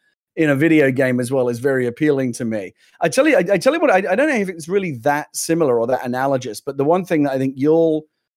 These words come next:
respond to, Mike, 'cause I know we've both played this, is I feel like there's more of an opportunity for this to become a thing in the P V P space. I love that invasion feature in Sniper Elite five,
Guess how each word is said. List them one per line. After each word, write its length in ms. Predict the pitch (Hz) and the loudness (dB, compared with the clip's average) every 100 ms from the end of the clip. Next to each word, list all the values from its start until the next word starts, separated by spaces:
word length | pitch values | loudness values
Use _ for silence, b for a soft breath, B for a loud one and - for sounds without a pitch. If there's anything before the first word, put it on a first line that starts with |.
| _ | _
respond 440 | 147 135 - 127 117 | -8 -6 -2 -4 -4
to, 120 | 127 | -6
Mike, 200 | 117 117 | -6 -6
'cause 100 | 127 | -4
I 40 | |
know 120 | 139 139 | -4 -2
we've 160 | 131 | -4
both 220 | 135 127 - | -4 -4 -4
played 360 | 143 143 131 | -2 0 -2
this, 260 | 120 76 - | -8 -10 -6
is 180 | 160 139 | -4 -2
I 80 | 151 | 0
feel 200 | 240 277 | 2 2
like 160 | 202 | 2
there's 220 | 160 131 | 0 -4
more 220 | 156 160 165 | -4 0 0
of 60 | |
an 80 | 147 | 0
opportunity 560 | 139 - - 151 139 127 | -4 -6 -8 -6 -6 -8
for 120 | 143 | -6
this 380 | 135 131 - - _ _ _ _ | -6 -6 -10 -16 _ _ _ _
to 80 | - | -4
become 360 | 139 151 170 147 | -2 0 0 0
a 40 | |
thing 260 | 139 156 139 | 0 0 0
in 100 | 131 | 0
the 60 | |
P 220 | 123 160 135 | -2 -4 -2
V 160 | 131 | -4
P 220 | 120 160 | -4 -6
space. 360 | 156 - 90 - | -6 -8 -8 -6
I 120 | 147 143 | -2 0
love 380 | 156 175 196 | 2 2 0
that 180 | 160 156 | -2 -2
invasion 540 | 143 127 143 160 151 131 | -2 0 2 0 -4 -8
feature 340 | 127 110 123 | -10 -10 -10
in 80 | 107 | -10
Sniper 380 | - 131 127 135 | -6 -6 -4 -6
Elite 260 | 120 117 - | -6 -8 -4
five, 480 | 135 123 85 - | -2 0 -4 -12